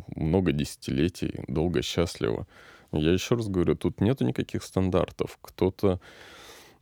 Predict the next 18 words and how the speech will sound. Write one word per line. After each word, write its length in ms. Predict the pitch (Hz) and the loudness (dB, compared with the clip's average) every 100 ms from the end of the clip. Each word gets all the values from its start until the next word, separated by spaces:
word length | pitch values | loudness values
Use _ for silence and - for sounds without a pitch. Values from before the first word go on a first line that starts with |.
| _ | _
м, 400 | - - - - - | -4 -4 -4 -8 -2
от 180 | 92 98 | 0 4
того, 220 | 107 117 | 4 4
что 240 | 120 - 110 | 2 0 0
ты 600 | - 113 113 110 98 90 - _ _ - - - | 4 4 6 4 4 2 -4 _ _ -20 -20 -2
провстречаешься 920 | 110 101 - 104 - 107 107 - 107 | 0 2 0 0 4 4 2 -2 -2
год, 440 | 101 110 151 - - _ _ _ _ _ _ _ - | 2 2 2 -2 -16 _ _ _ _ _ _ _ -2
э, 220 | 82 82 - - _ | 0 0 -2 -8 _
это 240 | 92 117 117 | 2 2 0
тебя 200 | 113 113 | 2 2
ни 80 | |
от 80 | 110 | 2
чего 220 | - 113 90 | 0 0 0
не 180 | 64 | 0
убережет. 640 | 80 - - 80 - - _ _ - _ - | -2 -2 0 0 -2 -6 _ _ -20 _ 0
Ну, 100 | 95 | 4
кому 400 | 139 160 135 101 | 6 6 4 2
комфортно, 720 | - 95 - 185 - - - | 2 2 2 0 0 0 -2